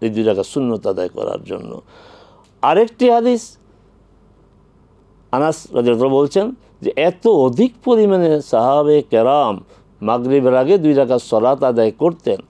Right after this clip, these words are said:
নতুন কেউ যখন মসজিদে আসতো, তখন সে মনে করত বোধহয় জামাত হয়ে গেছে। তিনটি হাদিস, তিনটি হাদিসেই সহিহ হাদিস, শক্তিশালী হাদিস। এগুলো মাগরিবের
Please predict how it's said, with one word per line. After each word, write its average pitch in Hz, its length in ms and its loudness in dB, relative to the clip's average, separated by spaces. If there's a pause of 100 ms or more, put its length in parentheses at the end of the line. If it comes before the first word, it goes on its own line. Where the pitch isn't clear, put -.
(380)
নতুন 180 320 2 (160)
কেউ 226 140 4 (200)
যখন 175 220 2 (100)
মসজিদে 147 380 0 (100)
আসতো, - 320 -4 (460)
তখন 143 220 2 (320)
সে 143 100 2 (180)
মনে 147 200 2 (120)
করত 202 260 -2 (140)
বোধহয় 131 280 2
জামাত 107 360 0
হয়ে 92 220 0
গেছে। - 180 -10 (140)
তিনটি 190 400 -4
হাদিস, - 260 -8 (480)
তিনটি 131 440 0
হাদিসেই 160 400 -2 (400)
সহিহ 139 260 2 (100)
হাদিস, 170 260 -4 (280)
শক্তিশালী 170 640 -4
হাদিস। - 180 -14 (200)
এগুলো 151 280 2 (540)
মাগরিবের 147 460 2